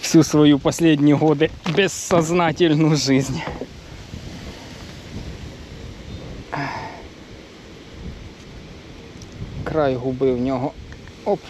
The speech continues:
підранений, чуть-чуть зажило. Видно, що, оп, в когось, видно, попадався. Підбитий. Але броня не пробита, збоку підранений.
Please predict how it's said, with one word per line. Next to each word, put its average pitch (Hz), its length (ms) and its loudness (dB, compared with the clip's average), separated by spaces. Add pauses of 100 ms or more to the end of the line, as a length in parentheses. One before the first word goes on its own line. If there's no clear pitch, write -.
(140)
підранений, 190 680 0
чуть-чуть 196 460 0
зажило. 185 760 4
Видно, 175 460 2
що, 175 260 0 (1700)
оп, 180 120 0 (420)
в - 40 -8
когось, 156 420 0
видно, 156 360 0
попадався. 135 840 0 (1500)
Підбитий. 123 680 2 (1080)
Але 143 220 6
броня 143 440 4
не 131 140 4
пробита, 127 600 -2 (300)
збоку 131 500 0
підранений. 113 760 -2